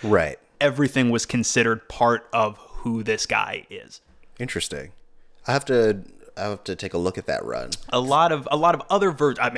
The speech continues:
Speaker 2: I love Grant Morrison's Batman run. It's, it's a, he wrote, uh, he wrote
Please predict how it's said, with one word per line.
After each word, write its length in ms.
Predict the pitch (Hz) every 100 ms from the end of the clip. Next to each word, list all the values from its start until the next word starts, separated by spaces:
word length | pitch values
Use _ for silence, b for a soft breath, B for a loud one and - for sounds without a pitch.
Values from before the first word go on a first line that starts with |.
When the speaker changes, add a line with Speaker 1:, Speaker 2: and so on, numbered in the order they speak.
| -
Speaker 2:
I 80 | 147
love 420 | 139 123 123 120
Grant 220 | 117 113
Morrison's 580 | 113 107 - 101 95 - _ _
Batman 340 | 110 117 101 104
run. 140 | 104
It's, 160 | 104 -
it's 280 | 123 -
a, 80 | 131 113 -
he 80 | 135
wrote, 460 | 127 170 - - -
uh, 460 | 135 120 113 110 104
he 140 | - 143
wrote 440 | 127 160 185